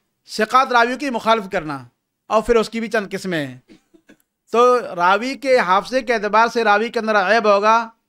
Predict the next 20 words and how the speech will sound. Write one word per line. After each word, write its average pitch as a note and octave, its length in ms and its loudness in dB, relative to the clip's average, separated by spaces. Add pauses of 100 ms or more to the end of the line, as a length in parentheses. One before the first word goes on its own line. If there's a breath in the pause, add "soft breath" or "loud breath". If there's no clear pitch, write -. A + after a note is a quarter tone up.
(160)
जो F3+ 240 -2
जर G#3 260 0
होगा, G#3 420 -2 (440)
उसके G#3+ 260 -2
पांच G#3+ 300 0
असबाब G3 360 0
हैं, A3 300 -2 (320)
फुहशुल G3+ 400 0
गलत, A#3 320 2 (340)
अल F#3+ 140 0
मुगफ़ल G#3+ 520 0
या G3 160 0
कसरतुल G3+ 360 -6
गफला, A3+ 380 0 (440)
सूल A3+ 360 0
हिफ्ज़, A#3+ 260 -2 (1000)
कसरतुल B3 360 0
अवहाम, G#3+ 480 0
मुखालफत F#3+ 400 -4
सिकात। D3 460 -10